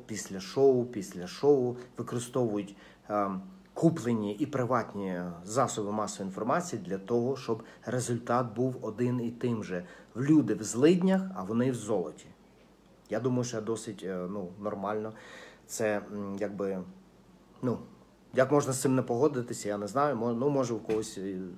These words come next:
хтось живе там в іншому світі. О, без діаспори це зробити важко, тому я закликаю, повторюю, закликаю діаспору єднатися,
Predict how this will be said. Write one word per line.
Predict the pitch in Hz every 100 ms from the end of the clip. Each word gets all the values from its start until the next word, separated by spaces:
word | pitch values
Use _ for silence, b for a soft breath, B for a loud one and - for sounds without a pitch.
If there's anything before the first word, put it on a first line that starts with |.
| -
хтось | - 113
живе | 107 107
там | 101 101
в |
іншому | 123 135 120 120
світі. | - 98 - B B B B B B - - - - - - - - -
О, | 101 90 80 - - -
без | 107 165 160 - - -
діаспори | 120 135 113 - 110 104
це | 120
зробити | 110 113 107 98
важко, | 104 117 135 -
тому | 170 131 123
я | 117
закликаю, | 113 117 113 110 98 95 95
повторюю, | 113 - 110 101
закликаю | 107 101 107 95
діаспору | 98 110 127 - 127
єднатися, | 120 123 120 104 98 107 - 117